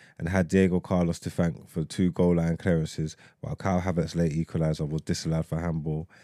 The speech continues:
as Emery's side clung on to a win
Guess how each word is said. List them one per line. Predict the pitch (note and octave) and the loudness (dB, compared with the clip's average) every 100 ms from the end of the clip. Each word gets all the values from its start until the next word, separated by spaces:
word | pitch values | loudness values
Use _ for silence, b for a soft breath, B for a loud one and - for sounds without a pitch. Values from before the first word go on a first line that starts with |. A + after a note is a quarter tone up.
| b | b
as | - D2 | -10 -2
Emery's | F2 E2 E2 | 0 2 0
side | - D#2+ D#2+ - b - | 0 0 -2 -6 b -6
clung | - E2 | -2 0
on | D#2+ D#2 D2+ - _ - | 0 0 -4 -8 _ -6
to | F2 | -2
a | D#2 | 0
win | D#2+ D2+ | 0 0